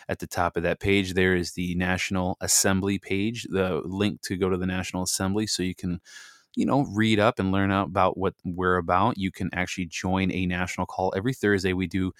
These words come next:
at nine, uh, nine P M. So you can actually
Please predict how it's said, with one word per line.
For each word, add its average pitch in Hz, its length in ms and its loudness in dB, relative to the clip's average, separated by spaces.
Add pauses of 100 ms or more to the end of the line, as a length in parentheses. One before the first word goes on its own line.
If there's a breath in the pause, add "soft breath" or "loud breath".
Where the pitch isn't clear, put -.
(240 loud breath)
at 117 260 4
nine, 87 600 0 (480 soft breath)
uh, 85 300 -2 (100)
nine 90 320 2
P 90 340 -6
M. 104 340 2 (220 loud breath)
So - 160 -4
you 98 160 4
can - 240 -2
actually 87 440 -4